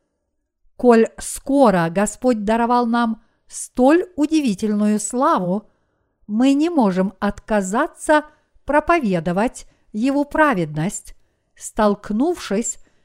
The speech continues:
с самыми незначительными трудностями. Если мы сравним наш труд с благодатью спасения,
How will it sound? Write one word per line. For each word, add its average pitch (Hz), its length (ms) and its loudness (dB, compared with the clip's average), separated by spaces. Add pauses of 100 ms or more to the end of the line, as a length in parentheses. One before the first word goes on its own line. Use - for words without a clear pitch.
(140)
с - 80 -20 (200)
самыми 320 720 0
незначительными 233 1160 -2 (200)
трудностями. 151 920 -4 (1040)
Если 269 520 -2
мы 269 180 2
сравним 247 640 0 (140)
наш 208 440 -4
труд 208 380 -4 (520)
с 190 180 -8
благодатью 196 1080 0 (220)
спасения, 202 1080 -4